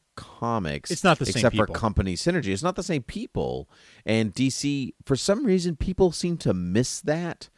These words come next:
Speaker 1: Like, D-, like, things get thrown at D C, like, "Oh, well, it's all D C." I'm like,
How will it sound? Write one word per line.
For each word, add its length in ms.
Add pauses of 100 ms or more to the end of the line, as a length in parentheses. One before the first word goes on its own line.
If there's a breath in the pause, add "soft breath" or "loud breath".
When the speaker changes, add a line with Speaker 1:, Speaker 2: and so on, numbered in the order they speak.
(340 soft breath)
Speaker 1:
Like, 420
D-, 160
like, 280
things 280
get 200
thrown 340
at 120
D 120
C, 160
like, 180
"Oh, 240
well, 120
it's 100
all 240
D 240
C." 320
I'm 100
like, 200